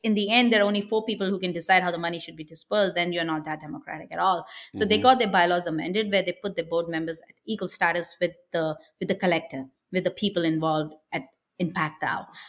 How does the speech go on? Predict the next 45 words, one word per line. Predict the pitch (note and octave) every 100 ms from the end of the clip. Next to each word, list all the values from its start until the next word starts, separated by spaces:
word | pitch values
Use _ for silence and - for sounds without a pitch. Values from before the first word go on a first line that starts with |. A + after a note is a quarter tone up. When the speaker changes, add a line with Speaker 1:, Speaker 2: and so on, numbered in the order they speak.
| -
Speaker 1:
So | - G3
they | F3+ F#3 F#3 F#3+
got | F#3 E3+
that | D#3+
change | - D#3 D3+ -
made. | D3+ D#3 - - -
Another | A3+ A#3+ B3
one | B3
was | G#3+ E3+
Dream | - F#3 F3+
dao. | G3 G3 G#3
So | G#3
Dream | D#3+ F#3+ F#3
dao | F3+ E3+ E3+
trains | - E3 E3+ D#3 -
Gen | D#3+ D#3+
Zs, | F3 F#3+ F#3 - F3
uh, | D#3+ D3 D3+ -
uh, | D#3+ D#3 D#3+
they | E3
help | E3 E3 E3 -
Gen | E3
Zs | D#3 E3 E3
on | D#3+
board, | D#3+ D#3 D#3 -
uh, | E3+ D#3 F3
into | D#3+ D#3
Web | E3 -
three | E3+ E3
and | E3
train | - E3+ E3
them | E3+ E3 E3 _
to | - D#3
be | E3+
good | D#3 F3 -
citizens, | F3 D#3+ E3 G3 G#3
<laughs> | G#3+
like, | G#3 F#3
uh, | G#3+
do | G3+ A#3
the | A3+ G#3+
good | G3 A#3 A#3+
part, | G#3 F#3 G#3
you | G#3+
know, | G3+ G3